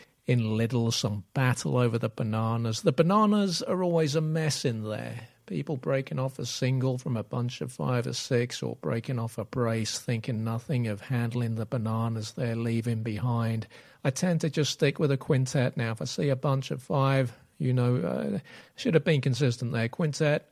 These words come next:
five, whatever. If I see a quintet, I'm picking it up. I'm not, you know, I'm not gonna be snapping off any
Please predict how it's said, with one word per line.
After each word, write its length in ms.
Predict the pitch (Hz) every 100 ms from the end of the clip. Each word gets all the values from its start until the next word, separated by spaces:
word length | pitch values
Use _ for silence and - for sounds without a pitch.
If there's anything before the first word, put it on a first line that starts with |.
| _ _
five, 640 | - - 143 143 139 131 - - _
whatever. 500 | - 135 127 110 107 - _ _ _ -
If 100 | -
I 60 |
see 160 | 180 208
a 80 | 165
quintet, 520 | - 143 147 139 - -
I'm 180 | 147
picking 280 | 135 147 131
it 100 | 123
up. 240 | 117 110 - - _ -
I'm 160 | 147
not, 240 | 147 135 - _
you 80 | 156
know, 120 | 127
I'm 120 | 120 139
not 120 | 135
gonna 120 | 139
be 200 | 120 113 - _ _ -
snapping 560 | - - 165 127 151
off 220 | 131 120
any 320 | 143 127 101